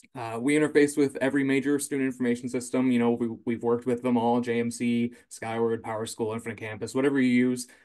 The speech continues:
Uh, we can work with them to pull in the student and guardian information on a nightly basis, so you don't have to maintain multiple databases of information.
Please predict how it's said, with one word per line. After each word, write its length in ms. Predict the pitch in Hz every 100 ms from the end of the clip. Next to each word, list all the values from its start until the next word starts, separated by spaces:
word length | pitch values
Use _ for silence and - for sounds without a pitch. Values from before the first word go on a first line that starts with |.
| _ _
Uh, 160 | 123 123
we 100 | 147
can 120 | 160 143
work 180 | 147
with 100 | 147
them 220 | 139 135 127
to 100 | 123
pull 320 | - 135 123
in 260 | 123 127 120
the 80 |
student 360 | 120 127 123 120
and 140 | 117
guardian 300 | 117 113 120
information 600 | 101 104 110 117 - 120
on 120 | 117 110
a 40 |
nightly 260 | 165 143 -
basis, 500 | 117 117 120 120 -
so 80 | 107
you 100 | 104
don't 200 | 113 113
have 160 | 117
to 80 | 117
maintain 500 | 110 110 113 113 113
multiple 340 | 107 110 110
databases 800 | 101 107 107 110 107 117 107 107 - _ _
of 100 | 107
information. 680 | 104 104 117 113 113 110